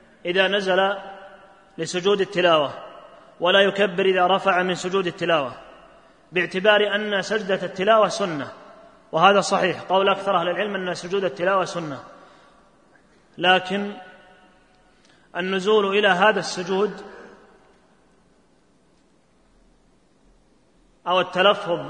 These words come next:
من الإمام لأجل السجود واجب، ولا يستطيع المصلي أن يتابع الإمام إلا بالجهر واللفظ، فلا يتم الواجب إلا به، فهو واجب، فدل على أن التكبير لسجود التلاوة أنه واجب،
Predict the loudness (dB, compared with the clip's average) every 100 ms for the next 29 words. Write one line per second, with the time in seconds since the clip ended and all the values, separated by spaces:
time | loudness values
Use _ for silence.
0 | -14 -18 -10 -2 0 0 0 0 0 0
1 | 0 0 0 -4 -8 -6 -2 0 0 0
2 | 0 -4 -14 -16 -20 -20 -20 -20 _ _
3 | _ _ _ -2 2 4 2 -2 2 4
4 | 4 0 0 0 2 0 2 2 2 2
5 | 0 0 0 0 0 0 0 0 0 -2
6 | 0 -2 -4 -4 -2 0 0 -2 -16 -20
7 | -20 -20 -20 -20 _ _ _ _ _ 0
8 | 4 6 6 0 -4 -2 0 0 0 -4
9 | -2 0 0 -2 -4 0 2 4 2 0
10 | -6 -14 -20 -20 -12 -4 2 2 4 2
11 | 2 0 -2 -4 -4 -6 -10 -20 -20 -20
12 | -20 _ -10 -8 -6 -6 0 0 0 -2
13 | -6 -6 -4 -6 -4 0 4 4 2 -2
14 | -2 -2 -2 -6